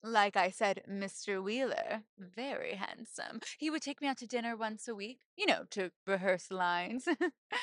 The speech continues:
There was that jealous girlfriend of his.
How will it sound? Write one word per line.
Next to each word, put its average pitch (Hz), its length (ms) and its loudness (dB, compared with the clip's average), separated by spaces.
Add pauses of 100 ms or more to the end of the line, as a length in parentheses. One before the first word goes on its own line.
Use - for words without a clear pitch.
(400)
There 196 80 0
was 180 180 2
that 160 240 0
jealous - 640 -4 (160)
girlfriend - 600 -4
of - 180 -14
his. 339 340 -10